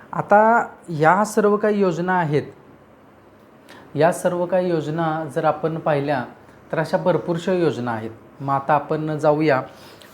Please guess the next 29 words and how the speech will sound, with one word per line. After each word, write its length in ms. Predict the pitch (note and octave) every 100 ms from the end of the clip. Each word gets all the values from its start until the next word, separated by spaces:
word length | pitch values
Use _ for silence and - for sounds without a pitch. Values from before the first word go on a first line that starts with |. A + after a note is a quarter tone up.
| -
संघटना 380 | D#3 C3 B2+ C#3+
प्रतिनिधींनी 640 | C#3+ C#3+ C3+ C#3+ C3+ C3+ C#3
किंवा 300 | C#3 C#3 C#3+
सुरक्षा 380 | - C3+ - C3+
रक्षक 300 | C3 C#3+ C#3
मंडळाने 480 | C3 B2 C3 C3
किंवा 400 | C3 C3+ C3 D3+ E3 - - - - - -
कामगार, 400 | C3 A2+ B2 D3
अ, 300 | D3 C#3 C3+
प्रतिनिधींनी 960 | - C3+ C#3 C#3 B2+ C#3 C#3 C#3+ A#2+ B2 A#2+
मंत्रालयामध्ये 680 | B2 A#2 A#2 A#2+ B2 B2 B2
वगैरे 260 | B2 B2
ज्यावेळेस 280 | A#2 B2+ B2
बैठक 260 | C3+ A#2+ A#2+
होते 180 | B2 A#2+
त्याच्याविषयी 520 | C3+ B2+ D3+ D3 E3
ही 240 | C3 E3
योजना, 420 | E3 D3 D3+ D#3 A2 - - - -
ही 60 |
योजनाच 400 | C3 A#2+ A#2+ E3 E3+
नाही 240 | E3 D3+
तर 380 | E3+ - - -
याविषयी 800 | B2 C3+ E3 F#3+ F#3 G#3 F#3 E3+
काय 200 | E3+ E3+
आवाज 320 | D#3+ C#3+ C#3+
घेतला 260 | C3 B2+ B2
होता 140 | A#2+
का, 80 | A#2
तर 140 | A#2